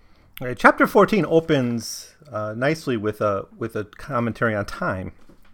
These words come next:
Quote, "Clocks and watches were not used by the paisanos of Tortilla Flat."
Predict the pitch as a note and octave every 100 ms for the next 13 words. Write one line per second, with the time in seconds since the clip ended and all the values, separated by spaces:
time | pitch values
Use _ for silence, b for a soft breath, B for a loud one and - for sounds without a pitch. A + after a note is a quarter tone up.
0 | - - - - - D#3 A#2+ - B B
1 | B B - - G3+ - - A#3+ A3 F#3+
2 | - C3+ A2+ B2+ E3+ D3 C#3 D3 C#3 A2+
3 | A2+ C3 A2+ G#2 G2+ G#2+ G#2 - G2+ G2
4 | F2+ - G3 -